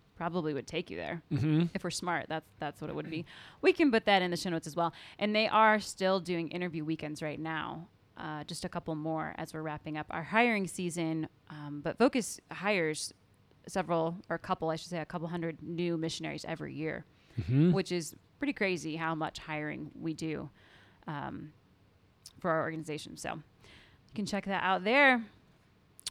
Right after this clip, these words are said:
Speaker 1: Okay. So that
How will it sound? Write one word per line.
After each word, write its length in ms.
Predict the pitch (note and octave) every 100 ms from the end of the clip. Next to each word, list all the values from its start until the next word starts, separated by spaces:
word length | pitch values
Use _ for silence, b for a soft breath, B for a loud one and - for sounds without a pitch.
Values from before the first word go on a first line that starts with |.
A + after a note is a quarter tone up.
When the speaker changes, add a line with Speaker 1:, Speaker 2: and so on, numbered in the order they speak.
| - _ - -
Speaker 1:
Okay. 500 | G#3 G#3 A3+ D#4+ F4 C4+ b b b b - - - _ -
So 440 | - A3+ G#3+ G3+ - _ - - F3
that 340 | A3+ C#4 D4+